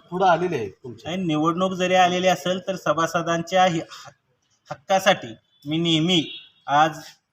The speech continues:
Speaker 2: टोल नाक्याचा असेल, टोल रस्ता खराब होता म्हणून आम्ही त्या ठिकाणी स्थानिक लोकांना त्रास होत होता म्हणून आज रेल्वेचं आंदोलन असेल, दूध आंदोलन असेल,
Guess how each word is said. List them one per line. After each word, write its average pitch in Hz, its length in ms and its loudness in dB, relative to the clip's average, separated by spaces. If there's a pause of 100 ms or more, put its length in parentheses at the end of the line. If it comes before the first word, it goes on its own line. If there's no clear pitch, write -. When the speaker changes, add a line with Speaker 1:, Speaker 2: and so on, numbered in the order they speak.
(140)
Speaker 2:
टोल 156 220 -2
नाक्याचा 160 420 -2
असेल, 165 460 -2 (100)
टोल 156 280 -4
रस्ता 160 360 0
खराब 170 220 2
होता 165 280 0
म्हणून 170 360 0
आम्ही 170 240 2
त्या 160 140 -4
ठिकाणी 156 520 -6 (460)
स्थानिक 160 380 -4
लोकांना 165 420 -2
त्रास 160 300 -2
होत 160 140 -4
होता 160 240 -6
म्हणून 170 360 -6 (360)
आज 147 160 -2
रेल्वेचं 160 460 -2
आंदोलन 165 400 0
असेल, 170 400 0 (140)
दूध 165 460 -2
आंदोलन 165 480 2
असेल, 175 420 0